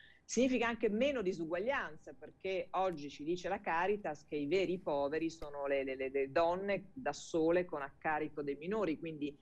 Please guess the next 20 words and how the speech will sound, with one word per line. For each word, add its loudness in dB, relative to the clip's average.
in -4
una 0
famiglia 4
dove 4
entra 0
un -8
secondo -8
stipendio, 0
dove 2
c'è 2
uno -6
stipendio, -4
significa -2
avere 2
meno 2
disuguaglianze 0
anche -6
per -10
quanto -6
riguarda, 2